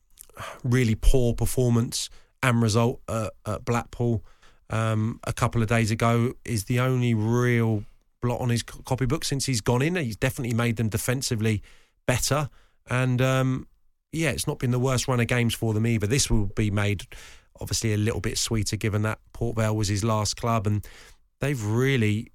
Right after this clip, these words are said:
hit a, a tough spell themselves. I was quite optimistic about Port Vale, a, a slightly different approach to the transfer market, I felt, signing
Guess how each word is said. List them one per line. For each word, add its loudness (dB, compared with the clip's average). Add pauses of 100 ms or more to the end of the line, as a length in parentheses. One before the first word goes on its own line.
(260)
hit -6
a, -2 (480)
a -6
tough -2
spell -2
themselves. -2
I -2
was -2
quite -2
optimistic -4
about -2
Port 0
Vale, 0
a, -6 (100)
a -4
slightly -2
different -4 (340)
approach 2
to 2 (340)
the -2
transfer 0
market, -2
I -2
felt, -4
signing 0